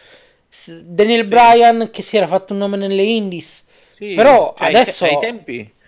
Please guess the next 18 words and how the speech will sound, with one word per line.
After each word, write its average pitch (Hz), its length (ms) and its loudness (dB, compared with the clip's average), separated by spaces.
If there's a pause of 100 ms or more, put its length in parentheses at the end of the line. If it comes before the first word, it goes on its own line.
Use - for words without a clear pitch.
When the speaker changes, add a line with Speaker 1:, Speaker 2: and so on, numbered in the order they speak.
(260)
Speaker 2:
la 117 180 -6
W 160 220 -4
W 180 240 -10
E - 20 -10
il 180 100 -12
massimo 135 360 -8
che 160 100 -10
si 160 160 -14
poteva 143 760 -6
nel 131 220 -12
duemilaotto, 143 720 -6
nove, 139 260 -8
dieci, 127 400 -10
quando 147 400 -8
è - 140 -8
arrivata 123 580 -8
a 113 40 -12
sfruttare 113 920 -14